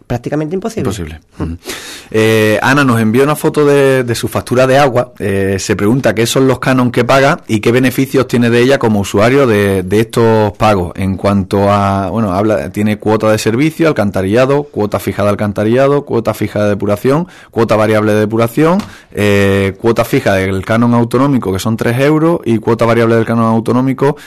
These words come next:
Speaker 2: que son tres con sesenta.
Speaker 1: ¿La factura es de?
Speaker 2: De agua.
Speaker 1: Sí, pero del mes, mes.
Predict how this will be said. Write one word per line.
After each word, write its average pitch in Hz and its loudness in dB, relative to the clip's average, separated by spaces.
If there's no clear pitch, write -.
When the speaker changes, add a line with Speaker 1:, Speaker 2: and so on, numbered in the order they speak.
Speaker 2:
que 101 -4
son 107 -2
tres 104 -2
con 101 -4
sesenta. - -10
Speaker 1:
¿La 156 -8
factura 170 -6
es 180 -6
de? 202 -12
Speaker 2:
De 101 2
agua. 98 0
Speaker 1:
Sí, 170 -20
pero 147 -14
del 143 -14
mes, 165 -12
mes. 175 -18